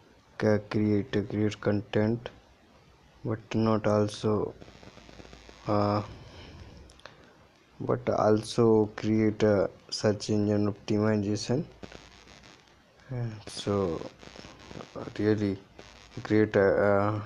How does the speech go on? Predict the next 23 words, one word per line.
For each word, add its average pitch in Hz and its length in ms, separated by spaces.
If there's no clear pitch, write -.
plugin, 101 420
so - 100
आप, 98 200
uh, 98 240
इसको - 260
यूज़ 107 320
कर 101 140
सकते - 440
हैं। 117 280
ठीक 117 320
है, 110 580
it 151 60
is 135 320
tips 123 480
to 113 240
help 110 260
your 104 360
page 101 300
performs - 800
well 107 300
on 101 180
search - 500
engine, 104 400